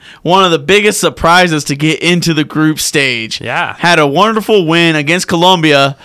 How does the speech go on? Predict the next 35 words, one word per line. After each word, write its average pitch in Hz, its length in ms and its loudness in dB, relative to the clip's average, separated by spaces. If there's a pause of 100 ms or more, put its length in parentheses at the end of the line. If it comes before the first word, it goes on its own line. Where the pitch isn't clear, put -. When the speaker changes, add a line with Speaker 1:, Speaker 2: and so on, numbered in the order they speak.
(100)
Speaker 1:
although 156 380 4
they 147 100 4
played 170 300 2
a 143 40 -2
man 147 320 0
up 147 360 0
for 135 340 -4 (140)
eighty-four 160 580 0
minutes 147 360 -2
the, 127 300 -4
for 143 180 -6
that 147 260 -2
game. 127 340 -4 (340)
But 175 180 0
that 214 140 4
was 254 140 4
enough 240 500 2
after 208 280 -2
their 175 160 0
tie 202 320 0
against 185 340 -4
Senegal 151 560 0
when 151 140 -4
they 190 180 0
are 160 100 0
just 147 200 -6
relentless 143 640 -4
and 139 100 -6
do 139 80 -4
not 170 300 -2
give 143 180 -4
up. 180 320 -2 (460)
Going 170 260 2
against 151 680 -4
tournament 160 600 0